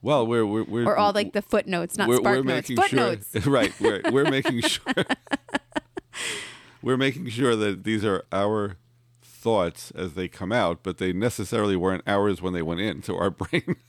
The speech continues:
Speaker 2: Yeah. If, if they aren't, we're not, you know, conscious of it. We think these are our thoughts, but we also know that we learned them from somewhere. So,
Speaker 1: Yeah.
Speaker 2: you know, fully expect that people listening to this podcast, you guys may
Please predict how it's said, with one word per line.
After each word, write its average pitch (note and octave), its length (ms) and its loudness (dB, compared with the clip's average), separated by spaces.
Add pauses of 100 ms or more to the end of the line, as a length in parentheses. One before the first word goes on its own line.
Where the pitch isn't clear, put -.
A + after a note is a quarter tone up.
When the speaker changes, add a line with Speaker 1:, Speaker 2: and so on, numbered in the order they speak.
(100)
Speaker 2:
Yeah. A#3 380 0 (240)
If, D4 140 0 (200)
if C4+ 180 -2
they C4+ 140 0
aren't, A#3+ 520 2 (320)
we're A#3 120 4
not, A#3+ 320 2
you A#3 160 2
know, F#3+ 300 4 (240)
conscious A#3 440 0
of - 140 0
it. - 180 0 (140)
We A3+ 140 4
think C4+ 260 0
these A3 200 2
are F3+ 80 4
our E3 160 4
thoughts, - 520 0 (360)
but A3 80 2
we C4 120 4
also C#4 300 2
know G#3+ 180 2
that E3 140 0
we G#3 100 0
learned G3+ 260 4
them G3+ 180 2
from G3 160 0
somewhere. F#3+ 460 -2
So, - 180 -4
Speaker 1:
Yeah. F3 160 0 (560)
Speaker 2:
you A#3+ 120 2
know, G#3+ 220 0 (340)
fully C#4+ 580 2
expect - 580 -2
that G#3 180 -2
people G#3+ 420 2
listening G3+ 400 0
to G#3 120 -2
this A#3+ 200 0
podcast, F#3+ 640 -2
you A#3 240 4
guys A3+ 300 0
may G3+ 240 -2